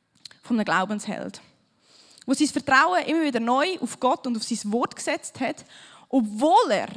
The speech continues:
mega viele Gründe gehabt hätte, um Gott zu hinterfragen oder aufzugeben.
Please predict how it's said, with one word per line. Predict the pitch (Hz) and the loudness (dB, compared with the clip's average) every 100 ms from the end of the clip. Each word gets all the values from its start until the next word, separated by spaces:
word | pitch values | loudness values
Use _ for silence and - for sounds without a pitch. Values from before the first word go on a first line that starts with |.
| - - _ _ | -16 -20 _ _
mega | 202 214 226 | -2 0 0
viele | 214 196 | -4 -4
Gründe | 190 190 202 | -4 -6 -6
gehabt | 196 185 180 - | -6 -6 -8 -8
hätte, | 196 - 175 | -10 -8 -10
um | |
Gott | 175 180 | -8 -8
zu | 190 | -10
hinterfragen | 160 180 - 185 190 190 202 _ _ _ _ | -12 -14 -10 -12 -10 -12 -12 _ _ _ _
oder | 214 196 | -6 -4
aufzugeben. | 202 - - - - | -8 -12 -14 -14 -14